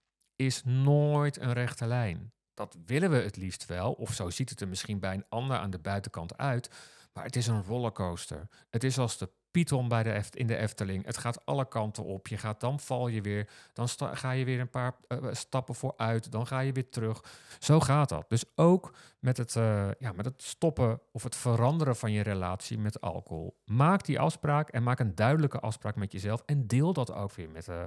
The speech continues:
met anderen. Dan, ja, een, een tip die ik ook meteen kreeg, eh, toen ik hulp bezo-, eh, be-, begon te zoeken. Ga iets anders doen op de momenten dat je normaal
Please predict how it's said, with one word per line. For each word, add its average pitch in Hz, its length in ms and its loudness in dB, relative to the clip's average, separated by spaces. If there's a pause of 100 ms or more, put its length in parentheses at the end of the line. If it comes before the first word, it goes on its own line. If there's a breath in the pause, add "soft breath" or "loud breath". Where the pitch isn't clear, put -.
met 95 200 -8
anderen. 78 480 -10 (960 soft breath)
Dan, 117 420 2 (140)
ja, 90 320 -4
een, 113 260 0
een 110 200 0
tip 143 280 2
die 113 180 -2
ik - 260 -4
ook 120 180 0
meteen 131 520 2
kreeg, 110 580 -2
eh, 101 280 -2
toen 98 260 -6
ik - 160 -6
hulp 131 340 4
bezo-, 127 280 -4
eh, 123 260 -2
be-, 120 140 -8
begon 123 320 -6
te 123 100 -6
zoeken. 131 400 -2 (600 loud breath)
Ga 165 580 4
iets 135 360 -2
anders 143 460 4
doen 123 360 4
op 113 180 -2
de 110 100 -4
momenten 104 600 4
dat 101 200 0
je - 80 -4
normaal 92 600 -2